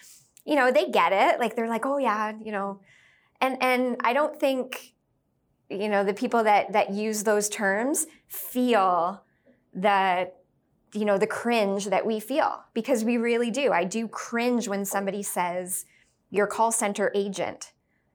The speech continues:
No, our moment maker tried to engage with your customer, and I'm sorry, they spelt the name of the street wrong. Like, it's, it's really positioning, again, what we're here to do,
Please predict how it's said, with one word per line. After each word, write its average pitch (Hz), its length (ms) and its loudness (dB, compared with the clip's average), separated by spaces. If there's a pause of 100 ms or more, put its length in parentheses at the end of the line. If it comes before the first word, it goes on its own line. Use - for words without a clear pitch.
No, 269 680 2 (500)
our 233 180 2
moment 247 480 2
maker 190 680 0 (580)
tried 190 280 0
to 220 120 -4
engage 202 420 0
with 202 140 -4
your 202 100 2
customer, 220 800 2
and 202 160 -2
I'm 202 100 -2
sorry, 196 340 0
they 196 120 -2
spelt - 380 -4
the 196 100 -4
name 185 240 -8
of 180 60 -12
the 180 60 -8
street - 340 -8
wrong. - 240 -8 (440)
Like, 226 220 0
it's, 240 420 0
it's 220 580 0 (500)
really 277 480 4
positioning, 208 960 -2
again, 190 600 0
what 180 200 2
we're 220 140 4
here 254 180 2
to 269 100 0
do, 185 380 -2